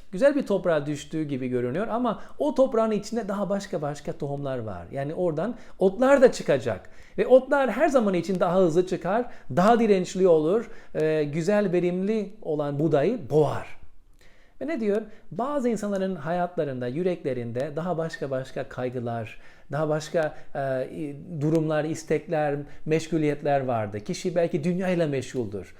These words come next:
arkadaşlarıyla meşguldür, belki evlenmeyi çok istiyor. Yani bir kişi bu gibi kaygılar taşıdığı sürece, hani belki Rabbi duyduğu zaman, müjdeyi duyduğu zaman en başta heyecanlanır. "Evet, bu güzel." der ama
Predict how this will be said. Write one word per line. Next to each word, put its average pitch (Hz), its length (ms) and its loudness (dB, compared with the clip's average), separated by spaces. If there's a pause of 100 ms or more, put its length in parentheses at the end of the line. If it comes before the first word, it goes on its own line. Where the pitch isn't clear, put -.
(200)
arkadaşlarıyla 180 760 2
meşguldür, 117 680 -6 (260)
belki 185 320 2
evlenmeyi 202 680 4
çok 151 280 -2
istiyor. 120 440 -4 (300)
Yani 180 220 0 (180)
bir 311 160 4
kişi 214 420 0 (120)
bu 269 200 0
gibi 208 260 0
kaygılar 165 540 0
taşıdığı 170 480 -2
sürece, 117 500 -6 (420)
hani 196 240 -4 (140)
belki 254 380 2
Rabbi 214 340 2
duyduğu 220 280 0
zaman, 131 340 -4
müjdeyi 180 420 2
duyduğu 185 240 0
zaman 175 280 -2
en 226 180 -4
başta 208 420 -2 (100)
heyecanlanır. 220 880 2 (220)
"Evet, 240 300 0
bu 254 120 0
güzel." 247 360 4
der 175 260 2
ama 214 320 -4